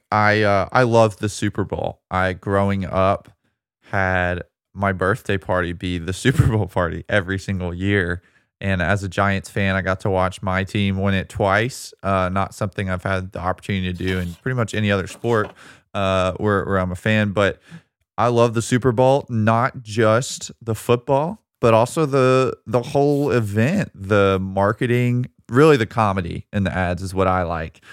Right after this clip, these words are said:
But on top of that, I'm a big music guy, and it's always exciting to see, you know, what, what they pull off as far as halftime goes. So it's really start to finish, probably the most exciting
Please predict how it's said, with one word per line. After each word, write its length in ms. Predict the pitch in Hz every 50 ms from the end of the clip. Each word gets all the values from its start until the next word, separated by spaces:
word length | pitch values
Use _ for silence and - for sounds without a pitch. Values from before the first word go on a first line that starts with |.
| - - - - _ _ _ - 113 _
But 180 | _ 120 113 107
on 140 | 104 104 104
top 240 | - 117 117 107 -
of 80 | 101
that, 340 | 101 107 123 131 123 - -
I'm 120 | - 101 107
a 40 | 101
big 320 | 98 - 110 107 95 95
music 320 | 98 95 104 113 135 131 -
guy, 260 | - 92 90 90 95
and 100 | 101 98
it's 140 | - - -
always 240 | 101 101 101 101 95
exciting 480 | - - - 98 92 92 92 95 95
to 60 | 90
see, 240 | 85 - - 95 95 98
you 240 | 95 87 - - - _
know, 320 | - - 95 95 90 92 95
what, 260 | 92 95 95 - -
what 300 | - 92 95 98 95 -
they 220 | - 98 95 95
pull 280 | 90 - - 104 98 87
off 460 | 90 92 92 101 117 - - - - -
as 120 | 104 101
far 220 | - - 98 98 98
as 80 | 95
halftime 480 | - 101 107 - - - 107 95 87 82
goes. 240 | 85 87 85 90 -
So 180 | - 101 98 95
it's 220 | 92 - - - - - - - - - _ _
really 240 | - 131 151 156 143
start 340 | 120 - - 127 123 131 -
to 60 | 110
finish, 400 | 101 - - 110 113 117 113 -
probably 260 | - - 107 104 104 101
the 60 | 95
most 240 | 95 95 98 - -
exciting 680 | - - - 101 95 98 98 95 95 92 90 90 87